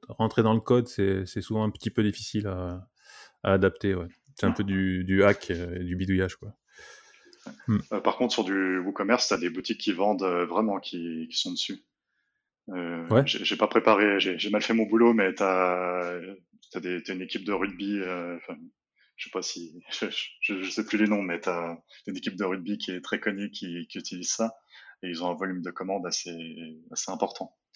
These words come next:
Speaker 2: Et du
Speaker 1: D'accord.
Speaker 2: coup, tu peux, enfin, si, si t'as une vraie équipe de, de dev derrière, tu peux faire un site qui, qui va marcher. Et c'est pas forcément ta, ta, ta copine qui se lance dans le, <laughs> dans un, dans une boutique de bijoux qui va utiliser WooCommerce. Tu peux aussi avoir des gros.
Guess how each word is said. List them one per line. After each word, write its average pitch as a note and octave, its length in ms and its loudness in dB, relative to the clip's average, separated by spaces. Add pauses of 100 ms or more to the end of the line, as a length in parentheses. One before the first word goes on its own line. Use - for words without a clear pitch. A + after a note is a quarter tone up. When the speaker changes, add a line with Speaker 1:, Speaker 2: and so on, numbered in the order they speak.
(440)
Speaker 2:
Et - 40 -8
du C3 60 4
Speaker 1:
D'accord. A#2+ 160 -2
Speaker 2:
coup, A2 60 0
tu - 140 -6
peux, F2 600 -4 (340)
enfin, - 140 -2
si, F#2 320 4
si A2 160 4
t'as G2+ 100 4
une F#2 80 0
vraie G2+ 140 8
équipe - 240 0
de, F2+ 340 2
de G2 80 0
dev F#2 400 6
derrière, F#2+ 360 2
tu - 140 -12
peux D#2+ 120 -10
faire F#2 180 -2
un F2+ 80 -2
site - 320 -6
qui, E2+ 300 -10
qui - 100 -12
va E2+ 100 -6
marcher. - 300 -2 (640)
Et E2+ 140 -4
c'est - 160 -6
pas G#2+ 120 6
forcément G2+ 500 2
ta, F2 640 -2 (880)
ta, D#2+ 420 -6
ta F#2 80 -4
copine - 300 -2
qui - 140 -6
se - 120 -2
lance G2 260 2
dans F2 100 0
le, E2+ 840 0
<laughs> - 300 -8
dans G2+ 180 4
un, F2+ 140 2
dans F2+ 140 -2
une F#2+ 160 -4
boutique G2 260 -2
de G#2+ 60 -2
bijoux G2 340 0
qui G#2 160 -6
va F2+ 140 -2
utiliser F#2 340 -4
WooCommerce. F#2+ 460 -4
Tu - 100 -20
peux - 80 -10
aussi F2 220 -4
avoir F#2 240 0
des F2+ 100 -4
gros. F2+ 240 -12